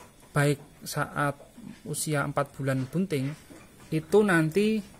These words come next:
kemungkinannya itu, eh, apa, teman-teman? Pembesaran akapuran ambingnya itu tidak optimal.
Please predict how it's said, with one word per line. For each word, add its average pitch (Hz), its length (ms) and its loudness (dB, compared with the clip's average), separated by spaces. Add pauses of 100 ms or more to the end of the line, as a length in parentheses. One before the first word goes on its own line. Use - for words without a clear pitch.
(140)
kemungkinannya 160 880 0
itu, 208 320 0 (800)
eh, 160 720 6
apa, - 500 -4
teman-teman? 185 400 0 (1700)
Pembesaran 175 880 8
akapuran 175 560 4
ambingnya 151 480 2
itu 208 300 -2 (260)
tidak - 240 0
optimal. 165 560 0